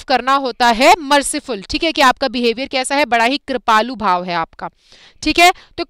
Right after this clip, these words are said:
क्रूअल का जो एक अपोजिट वर्ड हो सकता है वो मर्सीफुल भी हो सकता है।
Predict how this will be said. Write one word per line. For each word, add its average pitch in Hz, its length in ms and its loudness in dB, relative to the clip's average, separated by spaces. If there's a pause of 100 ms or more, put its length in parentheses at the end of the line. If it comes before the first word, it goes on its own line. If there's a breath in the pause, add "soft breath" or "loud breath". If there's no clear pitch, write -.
क्रूअल 339 340 2
का 330 200 4
जो 294 140 -6
एक 294 240 0
अपोजिट 277 440 -4
वर्ड 269 280 -4
हो 247 140 -6
सकता 247 300 -4
है 262 140 2
वो 277 140 -6
मर्सीफुल 240 680 -8
भी 262 280 -4
हो 202 300 -10
सकता 185 500 -6
है। 202 280 2